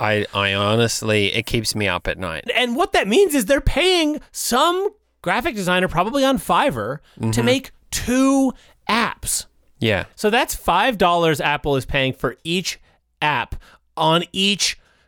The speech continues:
Speaker 2: device. Now multiply that by, I don't know how many apps there are, let's say a trillion.
Speaker 1: Trillion.
Speaker 2: So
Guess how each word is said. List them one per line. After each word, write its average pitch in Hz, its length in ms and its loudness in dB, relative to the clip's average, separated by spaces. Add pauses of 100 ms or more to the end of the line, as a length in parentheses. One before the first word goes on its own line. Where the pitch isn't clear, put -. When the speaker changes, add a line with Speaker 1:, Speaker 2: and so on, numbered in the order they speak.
Speaker 2:
device. 160 520 0
Now 151 100 2
multiply 226 440 2
that 190 260 -2
by, 147 480 2 (240)
I 151 100 0
don't 156 140 0
know 135 100 2
how 123 140 0
many 120 420 -2 (360)
apps 139 320 -4
there 127 120 0
are, 120 100 2
let's 127 200 -2
say 139 200 0
a 120 60 -2
trillion. 110 540 -2
Speaker 1:
Trillion. 90 560 -2 (140)
Speaker 2:
So 165 340 0